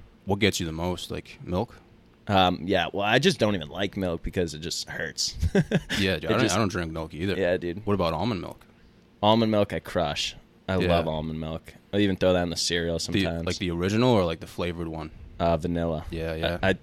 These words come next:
Speaker 2: think that's
Speaker 1: Yeah.
Speaker 2: original, but is there an original too?
Speaker 1: Yeah, original is not good. Uh,
Speaker 2: Okay.
Speaker 1: I mean, it's all right. Like, technically, you can make your own almond milk, but, dude, I dig the vanilla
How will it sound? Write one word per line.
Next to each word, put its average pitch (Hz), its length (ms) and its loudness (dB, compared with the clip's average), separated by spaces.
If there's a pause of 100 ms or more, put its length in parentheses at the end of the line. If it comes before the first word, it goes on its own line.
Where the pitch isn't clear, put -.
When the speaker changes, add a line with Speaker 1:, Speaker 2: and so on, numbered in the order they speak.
(100)
Speaker 2:
think 104 180 6
that's 90 200 2
Speaker 1:
Yeah. 82 60 -2
Speaker 2:
original, 82 360 0
but 82 140 -2
is 87 140 -2
there 104 120 4
an 95 100 2
original 90 400 0
too? 104 260 0 (600)
Speaker 1:
Yeah, 87 200 0
original 101 280 4
is 92 80 2
not 85 220 -2
good. 82 240 -4 (400)
Uh, - 20 -4
Speaker 2:
Okay. 90 120 4
Speaker 1:
I 90 100 2
mean, 113 140 6
it's 90 100 0
all 85 180 2
right. 80 240 -2
Like, 78 400 -8 (480)
technically, 120 320 2
you 78 80 -2
can 80 80 -4
make 85 180 -2
your 80 120 -4
own 82 100 0
almond 90 300 2
milk, 95 220 2
but, 76 100 -6
dude, 80 160 -4
I 85 80 -2
dig 85 300 -4
the 85 60 -8
vanilla 85 520 -4